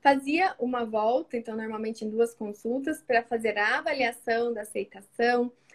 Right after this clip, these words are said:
Naquela época a gente não tinha ainda encorajamento da autonomia do bebê, então era, eram as papinhas e eu ensinava como fazer as papinhas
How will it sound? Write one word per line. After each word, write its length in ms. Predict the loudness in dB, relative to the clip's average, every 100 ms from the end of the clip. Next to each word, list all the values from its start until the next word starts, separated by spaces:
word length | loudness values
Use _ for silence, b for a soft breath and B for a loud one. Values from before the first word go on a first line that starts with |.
| B B
Naquela 420 | 0 4 6 4
época 380 | 2 -2 -4 -6
a 40 |
gente 280 | -4 -6 -4
não 180 | -4 -4
tinha 260 | -2 -2 0
ainda 160 | 0 -2
encorajamento 880 | -2 0 0 -2 -2 -2 -4 -4
da 100 | -4
autonomia 480 | -2 -2 -4 -2 -4
do 80 | -4
bebê, 460 | -4 0 6 6
então 360 | 6 2 -4 -4 -16 B 0
era, 400 | 4 4 2 -4 _ -6
eram 240 | 0 0
as 140 | 0 -4
papinhas 720 | -6 -6 -4 -2 0 0 0
e 40 | -2
eu 60 |
ensinava 520 | -4 -4 -2 0 0
como 260 | 0 -2 -4
fazer 300 | -4 -4 -4
as 140 | -6 -8
papinhas 800 | -12 -6 2 4 6 4 2